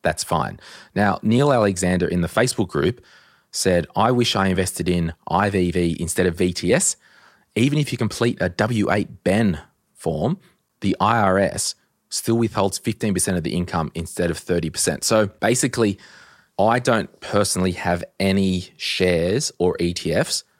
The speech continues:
that are not domiciled in Australia. So quick answer to your question, Christy, look up, you know, open the page, do a page search, domicile or domiciled or dom or whatever, and look for that thing.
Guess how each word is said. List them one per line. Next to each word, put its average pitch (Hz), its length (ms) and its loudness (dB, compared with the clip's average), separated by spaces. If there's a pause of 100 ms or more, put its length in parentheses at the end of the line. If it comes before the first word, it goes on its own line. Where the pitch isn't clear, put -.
(260)
that - 200 -2
are 82 140 0
not 87 420 -2
domiciled 80 680 0
in 78 120 -2
Australia. 67 580 -2 (360)
So 85 340 0 (420)
quick - 240 0
answer 98 260 0
to - 80 -6
your 90 120 2
question, 90 420 -2
Christy, 85 480 -2 (400)
look 104 240 0
up, - 260 0 (440)
you 85 40 -2
know, 87 140 0
open 117 280 2
the 98 60 2
page, 95 540 0
do 101 200 2
a 87 40 -4
page 98 400 -2
search, - 580 -2
domicile 95 640 0
or 76 120 -2
domiciled 92 720 0
or 64 220 -4 (380)
dom 101 360 2
or 76 100 0
whatever, 92 380 2 (280)
and 87 200 -2
look 90 160 -2
for - 100 -8
that 78 320 -2
thing. 76 360 -4